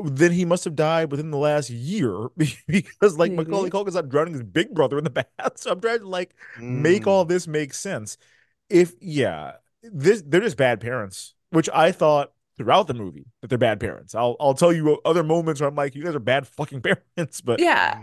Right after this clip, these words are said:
Speaker 1: yeah.
Speaker 2: I, I just wonder, is it the nineties? You know, we just
Speaker 3: Free
Speaker 2: weren't
Speaker 3: range.
Speaker 2: as
Speaker 1: I just,
Speaker 2: watchful?
Speaker 1: I just can't
Speaker 2: Weren't
Speaker 1: ima-, I,
Speaker 2: watchful?
Speaker 1: at, at any age, just, like, in the eighteen nineties, you wouldn't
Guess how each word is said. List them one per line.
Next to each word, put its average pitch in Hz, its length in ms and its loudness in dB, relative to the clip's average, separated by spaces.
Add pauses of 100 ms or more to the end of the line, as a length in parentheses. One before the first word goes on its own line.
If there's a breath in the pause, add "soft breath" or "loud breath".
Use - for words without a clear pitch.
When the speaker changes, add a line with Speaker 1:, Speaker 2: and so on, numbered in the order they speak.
(140)
Speaker 1:
yeah. 240 280 -2
Speaker 2:
I, 381 80 0
I - 20 0
just 494 200 2
wonder, 440 220 0
is 254 160 0
it 277 120 2
the 247 60 0
nineties? 339 800 -2 (340)
You 302 100 -12
know, 302 180 -12 (1000)
we 240 100 0
just 269 140 -4
Speaker 3:
Free 175 100 4
Speaker 2:
weren't 190 40 6 (260)
Speaker 3:
range. - 20 0
Speaker 2:
as 135 100 -2
Speaker 1:
I 147 40 0
just, 214 400 0
Speaker 2:
watchful? 311 300 -4 (360)
Speaker 1:
I 160 140 0
just 139 180 -2
can't 151 220 4
Speaker 2:
Weren't 135 120 0
Speaker 1:
ima-, 156 100 -4
I, 151 120 0
Speaker 2:
watchful? 156 220 -4
Speaker 1:
at, 143 80 4
at 147 180 2
any 170 220 2
age, 107 580 -4
just, 120 200 -6
like, 110 280 0 (340 soft breath)
in 202 140 6
the 190 160 4
eighteen 170 500 0
nineties, 120 520 -4
you 147 60 0
wouldn't 156 140 0